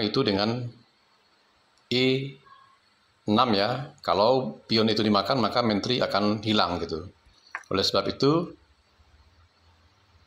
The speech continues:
eh, putih juga tidak terpengaruh ya. Nah, jadi pertukaran biasa dengan,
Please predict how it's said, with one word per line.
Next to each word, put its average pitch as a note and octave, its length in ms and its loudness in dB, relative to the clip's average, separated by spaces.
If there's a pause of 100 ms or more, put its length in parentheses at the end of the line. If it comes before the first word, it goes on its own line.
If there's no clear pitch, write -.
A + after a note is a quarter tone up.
(500)
eh, G2 160 2
putih G#2 240 -2
juga A#2 160 0
tidak G#2+ 400 -2
terpengaruh G#2 400 0
ya. A#2 160 0 (1300)
Nah, F2+ 480 0
jadi A2+ 240 0
pertukaran A2+ 400 2
biasa C#3 560 0
dengan, A#2+ 560 0